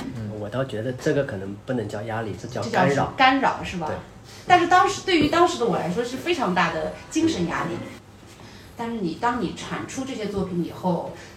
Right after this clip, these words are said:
Speaker 3: 呃，刚才范老师又问了，说你，你最喜欢这个书里面哪一篇？那毫无疑问，当然是阿莫斯奥兹的那一篇。大家我会发现这个篇幅在我这个书里边是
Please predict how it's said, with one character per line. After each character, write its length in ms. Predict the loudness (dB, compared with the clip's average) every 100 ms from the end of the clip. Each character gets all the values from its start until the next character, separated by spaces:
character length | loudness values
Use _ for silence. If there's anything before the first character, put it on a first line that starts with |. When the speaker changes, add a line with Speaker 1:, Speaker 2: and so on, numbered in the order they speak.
| -12
Speaker 3:
呃， 440 | -2 0 0 -2 -6 -10 -6
刚 160 | -6
才 80 | -2
范 160 | -2 0
老 100 | 0
师 120 | 0
又 80 | 2
问 240 | 2 0
了， 80 | 0
说 140 | -2
你， 140 | -2 -2
你 180 | -2 0
最 260 | 2 2
喜 240 | 0 -4 -2
欢 340 | 0 -2 -4
这 200 | -4 -4
个 380 | -4 -6 -8 -10
书 220 | -10 -4
里 100 | -2
面 220 | 0 -2 -4
哪 60 |
一 120 | -6 -10
篇？ 220 | -10 -10 0
那 160 | 4 4
毫 200 | 2 0
无 80 | 0
疑 120 | -4
问， 160 | -2
当 160 | -2 -2
然 80 | -4
是 120 | -2
阿 120 | 0
莫 120 | 0
斯 80 | 0
奥 100 | -2
兹 160 | -4 -4
的 120 | -4
那 80 | -6
一 80 | -10
篇。 220 | -14 -16 -16 -18 -18 -4
大 120 | 0
家 100 | 4
我 100 | 4
会 60 | 4
发 160 | 4 2
现 460 | 4 4 2 0 -2
这 220 | 0 2
个 60 |
篇 260 | 0 0 -2
幅 160 | -2 2
在 220 | 4 4
我 120 | 4
这 100 | 4
个 140 | 4 2
书 200 | 0 0
里 100 | 0
边 160 | 0 -2
是 140 | -4